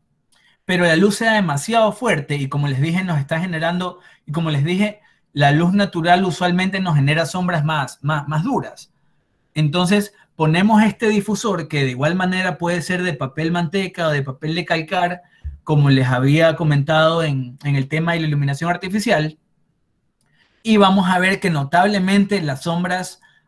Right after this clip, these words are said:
van a disminuir. Eh, va a entrar una cantidad de luz un poco menor, obviamente, va a estar co-, como, va a estar, por decirlo, filtrada la luz,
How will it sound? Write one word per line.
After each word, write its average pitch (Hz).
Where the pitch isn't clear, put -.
van 147
a 165
disminuir. 139
Eh, 131
va 131
a 165
entrar 175
una 160
cantidad 156
de 160
luz 170
un 170
poco 175
menor, 202
obviamente, 190
va 143
a -
estar 160
co-, -
como, 143
va 165
a 156
estar, 196
por 185
decirlo, 196
filtrada 185
la 202
luz, 165